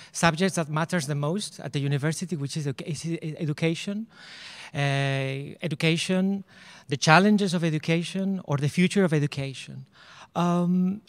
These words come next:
one of the things that I was, uh, uh, most interested about doing when we started this adventure of the V K Talks with, uh, Dean Dick van Hameren was to actually bring as many people together from different fa-, uh, departments of the faculty.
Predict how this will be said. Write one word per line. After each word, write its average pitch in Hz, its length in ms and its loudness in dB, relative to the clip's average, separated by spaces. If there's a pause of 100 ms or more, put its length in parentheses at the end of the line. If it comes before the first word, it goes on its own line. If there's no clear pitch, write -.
one 220 220 6
of 214 80 0
the 226 80 2
things 226 260 4
that 202 180 0
I 185 140 2
was, 185 440 0
uh, 147 680 -2 (680)
uh, 165 40 -6 (320)
most 202 260 6
interested 190 400 2
about 160 240 0
doing 185 320 2
when 143 160 -2
we 147 160 0
started 156 420 -2
this 147 200 -4
adventure 151 500 -2
of 143 80 -4
the 139 80 -4
V 139 140 -2
K 147 160 -4
Talks 175 400 -4
with, 156 240 -4
uh, 143 220 -4
Dean 156 300 0
Dick 147 140 -4
van 139 140 -8
Hameren 156 540 0 (500)
was 175 180 0
to 185 100 0
actually 175 340 0
bring 175 480 4
as 160 220 -4
many 180 380 2
people 170 400 -4
together 156 480 -2
from 143 220 -4
different 151 420 -2
fa-, 170 180 -6
uh, 139 200 -2
departments 147 500 -2
of 131 80 -6
the 131 80 -8
faculty. 185 540 -6